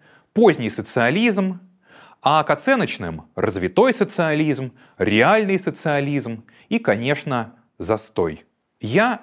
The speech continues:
склонен оценивать период семидесятых годов как застой.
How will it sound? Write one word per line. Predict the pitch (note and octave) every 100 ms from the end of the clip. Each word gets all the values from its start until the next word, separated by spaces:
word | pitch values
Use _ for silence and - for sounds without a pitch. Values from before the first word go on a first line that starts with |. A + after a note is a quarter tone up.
| -
склонен | - - F#3 G#3 E3+
оценивать | C3 - F#3 D#3+ A2 -
период | D3+ E3 B2+
семидесятых | - G#2+ B2+ D#3+ C3 G#2
годов | G2+ C#3 G#3+ A3+ - _ _ _ _
как | D#3+ D#3+ - -
застой. | G#2+ C#3 - - F2 D2+